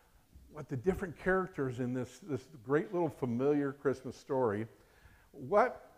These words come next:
determined what they were hearing and seeing, and why were these people hearing and seeing different things from the same message?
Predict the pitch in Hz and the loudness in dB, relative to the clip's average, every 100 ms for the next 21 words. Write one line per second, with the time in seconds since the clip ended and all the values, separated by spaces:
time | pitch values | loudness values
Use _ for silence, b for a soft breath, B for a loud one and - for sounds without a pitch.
0 | - 185 - - 185 175 151 135 127 143 | -4 -4 -4 0 2 4 4 2 4 4
1 | 143 147 151 123 156 156 147 127 120 - | 4 0 0 -2 -4 -2 -2 -2 -4 -6
2 | 151 147 123 104 107 120 127 175 226 247 | -4 -2 -2 -2 -6 -8 -8 0 0 2
3 | 185 185 165 143 - 165 - 165 143 175 | 2 2 0 -8 -8 -12 -4 -4 -2 -4
4 | 202 196 180 - - 160 175 139 160 170 | -4 -6 -6 -8 -6 -4 0 0 -2 -6
5 | 170 156 147 165 - b b b b b | -6 -6 -6 -6 -10 b b b b b
6 | b b _ _ _ _ _ _ 196 190 | b b _ _ _ _ _ _ 0 4
7 | 208 - 208 214 208 226 - 185 104 82 | 4 4 4 6 4 2 2 0 0 -10
8 | - | -20